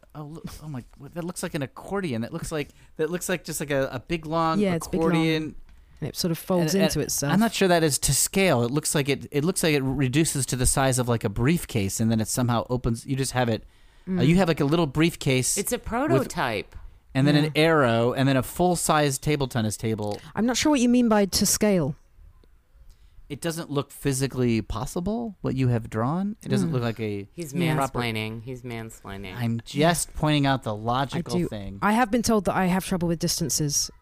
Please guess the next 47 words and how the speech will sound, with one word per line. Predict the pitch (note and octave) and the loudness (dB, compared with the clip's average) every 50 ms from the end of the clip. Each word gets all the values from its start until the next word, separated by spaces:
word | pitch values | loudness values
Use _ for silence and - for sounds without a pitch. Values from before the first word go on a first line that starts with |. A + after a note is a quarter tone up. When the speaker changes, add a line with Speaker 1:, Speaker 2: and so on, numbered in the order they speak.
| - - | -14 -6
Speaker 2:
um, | - C#3+ D3 C#3+ C#3+ C#3+ C3+ C3+ C#3 - - - - | -4 -2 0 0 0 0 -2 -4 -6 -8 -12 -12 -6
before. | D#3 D#3+ - - C#3+ C3 C3 B2 - C#3 C#3 | -6 -4 -2 -2 -2 -2 -2 -4 -8 -10 -8
So | - - D3 C#3 C3 C3 | -6 -2 -2 0 0 0
Speaker 1:
And | B2 A#2 C3 | 0 2 2
you're | C#3+ D3 | 2 2
a | C#3+ | 2
table | - - - E3+ D3 C3+ | 0 2 2 2 2 2
tennis | - - A2 G2 F#2+ - | 2 2 2 2 0 -2
coach. | - G#2+ F2 F#2+ | -6 -8 -8 -4
Speaker 2:
Yeah, | - E3+ F3+ F3+ E3 D3 B2 B2 C3+ - _ _ _ _ _ _ _ - | -2 0 0 0 0 -2 -4 -8 -14 -20 _ _ _ _ _ _ _ -18
yeah. | D3+ D3 C3+ B2+ A#2 - - _ _ _ - - - - _ _ - | -14 -12 -12 -12 -14 -16 -20 _ _ _ -20 -20 -20 -20 _ _ -10
But | D3 | -6
that's | D3 A#2 | -2 0
Speaker 1:
And | A#2 A#2+ | 2 2
you | A#2+ | 2
have | A2+ - | 2 0
trouble | - - C3 B2 B2 | 0 -2 0 0 0
with | A#2 A2 | -2 0
distances. | - B2 - - A#2+ - - A2+ A2 | -2 -4 -2 -2 -2 -2 -2 -2 0
Is | A#2+ | 0
it, | B2+ | 0
like, | B2 A2+ A2 | 2 2 0
a | A2 | 2
depth | - B2 C3 - - | 2 2 2 2 -2
perception | - D#3 D3 - E3+ D3+ D3+ - - D#3+ E3 | -4 -4 0 0 0 0 -2 -2 0 0 0
problem? | - - D#3+ E3 E3 F3 F3+ F3+ F3+ F3 - - - - - - - | 0 0 0 0 0 -2 -4 -4 -6 -8 -10 -18 -20 -20 -14 -8 -4
Speaker 2:
somewhat, | - - G#3+ F3+ E3+ E3 D3+ - - _ - | -2 0 0 2 2 2 0 -2 -4 _ -6
yeah. | E3 F3 D3+ C#3 B2+ B2 - _ - - - - | -2 -2 0 0 -2 -4 -8 _ -20 -20 -16 -10
Um, | - D#3 D3 C#3 C3+ C3+ C3 B2+ C3+ A2+ | -8 -6 -4 -4 -4 -4 -6 -8 -8 -8
Speaker 1:
Yeah. | A2 A#2 - | -4 -2 -2
Speaker 2:
I | |
have | - F#3 G#3 F3+ | 0 0 0 0
what | G3+ - | 0 0
they | E3 F3+ | 0 -2
call | - - F3 E3 | -2 2 2 4
Speaker 1:
I | |
noticed | D#3+ D#3+ D#3 D#3 D#3 D3 | 4 4 2 2 2 2
you're | D3+ C#3+ | 2 4
wearing | C#3+ C#3+ C3+ | 4 2 2
quite | B2 - - D3 C#3+ - | 0 0 0 0 0 0
thick | - - D3 C3 - | -4 -6 -6 -6 -4
glasses | - B2+ B2+ A#2+ A2+ - A2 G2+ - F#3+ | 0 0 0 0 0 -4 -6 -4 -2 0
right | F#3 F3+ | 0 0
Speaker 2:
Yeah, | F3 E3 D3+ C#3 | 0 0 -2 -4
Speaker 1:
now. | B2+ - _ _ _ - - - | -6 -10 _ _ _ -20 -16 -12
Speaker 2:
yeah, | D3 D3+ C#3+ A2 - - - | -8 -6 -6 -6 -8 -12 -16
yeah. | F2 A#2 C#3 A2 | -14 -12 -12 -12